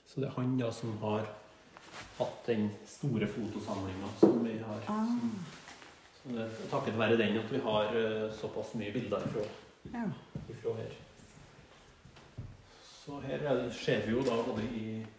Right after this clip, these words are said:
Speaker 1: både i gulv og tak egentlig at her har det stått vegger.
Speaker 2: Mhm.
Speaker 1: Så det, vi er inne nå var anretninger,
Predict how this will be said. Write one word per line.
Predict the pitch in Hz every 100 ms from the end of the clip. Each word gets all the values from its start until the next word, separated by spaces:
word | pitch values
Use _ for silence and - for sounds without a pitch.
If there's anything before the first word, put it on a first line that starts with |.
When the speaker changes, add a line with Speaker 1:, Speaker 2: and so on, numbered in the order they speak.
| - - - - - -
Speaker 1:
både | 120 110
i | 110
gulv | 110 117 139
og | 135 127
tak | - 117 117
egentlig | 131 101 110
at | 110
her | 120 117
har | 104
det | 117
stått | - 113
vegger. | 117 110 - - -
Speaker 2:
Mhm. | 226 160 143 208 - - - - -
Speaker 1:
Så | 131
det, | 123 120 113 - - -
vi | 127
er | 123
inne | 113
nå | 131 131
var | 120 113
anretninger, | 107 - 117 123